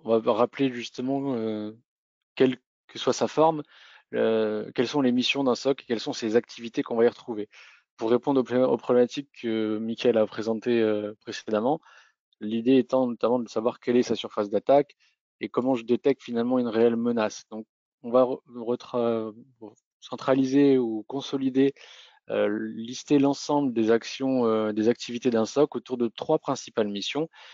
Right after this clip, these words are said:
qui sont les missions de prévention, les missions de détection et les missions de réaction. Maintenant, pour décrire un petit peu plus ce qui se cache derrière chacune de ces missions,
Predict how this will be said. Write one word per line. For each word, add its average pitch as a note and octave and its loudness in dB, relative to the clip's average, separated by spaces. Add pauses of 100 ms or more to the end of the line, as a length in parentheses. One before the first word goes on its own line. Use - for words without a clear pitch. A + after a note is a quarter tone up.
(160)
qui - -18
sont B2+ 0
les B2 4
missions B2 0
de A#2+ -6
prévention, C#3+ 0
les C3 0
missions A#2+ -2
de A#2+ 0
détection C#3+ -2 (420)
et B2 0
les B2 4
missions B2 0
de C3+ 2
réaction. A#2+ 2 (1400)
Maintenant, C3 2
pour C3 -4
décrire A#2+ 2
un C3 4
petit B2 -8
peu B2 -8
plus D3 -4
ce - -8
qui - -16
se - -12
cache C#3+ 4
derrière B2 4
chacune C3+ -6
de B2 0
ces A#2+ -6
missions, A#2 -4